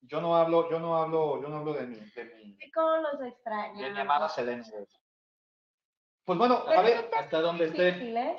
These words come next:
Speaker 1: es un tema muy controversial, eh, es un tema, repito, está l-, la tecnología ya existe, pero como sabemos, pues siempre,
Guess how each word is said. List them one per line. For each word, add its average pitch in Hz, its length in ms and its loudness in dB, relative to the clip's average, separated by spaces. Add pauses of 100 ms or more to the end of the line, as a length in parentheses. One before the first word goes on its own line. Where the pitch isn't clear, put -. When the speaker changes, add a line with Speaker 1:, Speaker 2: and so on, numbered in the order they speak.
Speaker 1:
es 202 120 -4
un 277 120 -6
tema 277 180 2
muy 254 220 -2
controversial, 214 1040 0 (320)
eh, 156 880 0
es 170 160 -8
un 226 140 -6
tema, 220 460 -4
repito, 165 400 -8
está 190 460 0 (600)
l-, 165 320 0
la 165 200 0
tecnología 175 560 0
ya 214 100 2
existe, 202 520 -6
pero 165 220 -2
como 143 200 -6
sabemos, 170 480 -4
pues 156 160 -10
siempre, 185 680 -8